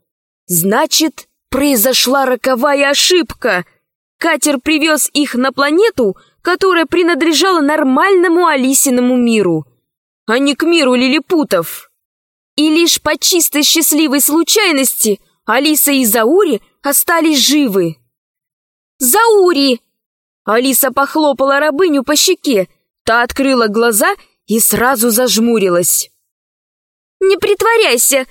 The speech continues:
ты жива, и я жива, и нам нужно срочно на катер. Мы должны отсюда улететь!» «На катер?»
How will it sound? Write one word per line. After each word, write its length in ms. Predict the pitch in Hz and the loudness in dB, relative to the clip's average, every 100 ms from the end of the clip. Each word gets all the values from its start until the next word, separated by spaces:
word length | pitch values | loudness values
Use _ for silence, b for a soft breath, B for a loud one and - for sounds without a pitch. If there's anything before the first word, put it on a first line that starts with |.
| _ - | _ -4
ты 140 | 381 | 0
жива, 360 | 330 349 330 508 - _ - | 2 0 2 0 -2 _ -2
и 160 | 480 | 0
я 240 | 285 285 262 | 2 0 0
жива, 400 | 254 240 254 233 _ _ - | 0 0 -2 -4 _ _ -2
и 100 | 330 | 0
нам 200 | 302 311 | 2 0
нужно 420 | 311 349 285 311 | 0 0 0 0
срочно 500 | - 294 294 - 320 | 0 0 0 0 0
на 140 | 339 359 | 0 0
катер. 460 | 349 277 269 285 b b b | -2 -2 0 -2 b b b
Мы 220 | - 285 339 | -2 0 2
должны 440 | 269 254 269 262 | 0 0 0 0
отсюда 380 | 262 - 311 320 | 0 0 0 0
улететь!» 760 | 339 359 - 359 220 - - - _ _ _ _ _ _ _ _ _ _ _ - | 0 0 0 -2 -2 -2 -6 -8 _ _ _ _ _ _ _ _ _ _ _ -4
«На 160 | 311 | -4
катер?» 640 | - 339 359 - 554 294 - | -2 0 0 2 2 2 0